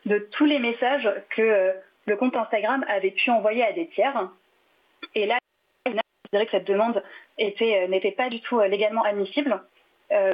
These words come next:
puisqu'en fait, il s'agit de correspondances privées et que ces correspondances privées sont protégées par le secret des correspondances.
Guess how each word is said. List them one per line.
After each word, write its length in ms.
puisqu'en 300
fait, 180
il 60
s'agit 240
de 100
correspondances 640
privées 420
et 80
que 100
ces 80
correspondances 520
privées 360
sont 140
protégées 400
par 140
le 180
secret 260
des 160
correspondances. 640